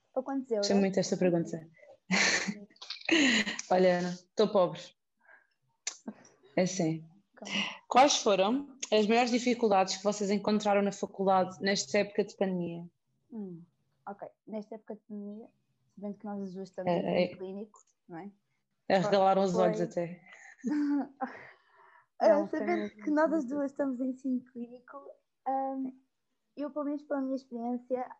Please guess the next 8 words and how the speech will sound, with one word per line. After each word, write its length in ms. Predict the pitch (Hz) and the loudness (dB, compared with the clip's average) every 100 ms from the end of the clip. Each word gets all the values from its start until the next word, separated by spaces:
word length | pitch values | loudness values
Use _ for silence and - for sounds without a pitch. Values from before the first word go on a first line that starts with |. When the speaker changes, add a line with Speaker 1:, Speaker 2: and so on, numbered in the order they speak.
| _ | _
Speaker 1:
acho 280 | - 240 220 | -2 -2 -4
que 60 | _ | _
está 220 | - 240 | -4 -2
a 40 | 254 | -2
ser 180 | 240 | -4
afetado, 480 | 226 226 208 190 185 190 _ _ _ _ - | -6 -6 -8 -6 -8 _ _ _ _ _ -16
claro. 220 | 185 190 _ _ _ _ _ _ - | -14 -14 _ _ _ _ _ _ -8
Hum, 540 | 214 214 214 214 214 | -4 -2 -2 -2 -4